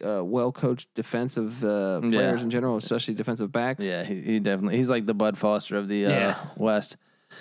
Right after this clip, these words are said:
Speaker 1: Justin Jefferson, you think he'll pan out? L S U receivers have been panning out.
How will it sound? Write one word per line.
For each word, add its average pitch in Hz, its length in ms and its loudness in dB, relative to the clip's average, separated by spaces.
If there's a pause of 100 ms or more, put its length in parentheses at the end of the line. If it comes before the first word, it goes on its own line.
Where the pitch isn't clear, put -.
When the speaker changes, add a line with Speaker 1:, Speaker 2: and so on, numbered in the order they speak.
(120)
Speaker 1:
Justin 185 420 2
Jefferson, 196 640 2
you 202 80 4
think 185 200 2
he'll 170 100 4
pan 190 300 2
out? 214 200 2
L 196 140 4
S 190 160 0
U 208 40 2
receivers 202 380 2
have 165 140 2
been 180 320 2 (400)
panning 185 340 2
out. 202 240 2